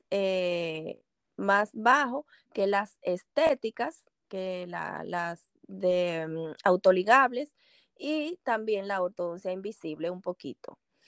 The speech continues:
Entonces, eh, van, van variando el costo, depende de la, del tipo de aparatología que se coloque, pero también del tipo de maloclusión que se le vaya a resolver al paciente.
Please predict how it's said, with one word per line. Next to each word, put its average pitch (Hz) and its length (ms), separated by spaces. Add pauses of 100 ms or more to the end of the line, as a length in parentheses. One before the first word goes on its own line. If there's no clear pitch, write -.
(140)
Entonces, 196 760
eh, 190 340
van, 226 440 (400)
van 220 300
variando 285 680
el 240 220
costo, 233 560
depende 202 500
de 208 100
la, 208 120
del 196 300
tipo 196 260
de 202 80
aparatología 226 720
que 269 100
se 302 140
coloque, 277 440
pero 226 260
también 233 340
del 214 180
tipo 269 300
de 262 80
maloclusión 247 920
que 196 120
se 202 140
le 190 140
vaya 190 280
a - 20
resolver 202 440
al 190 120
paciente. 147 680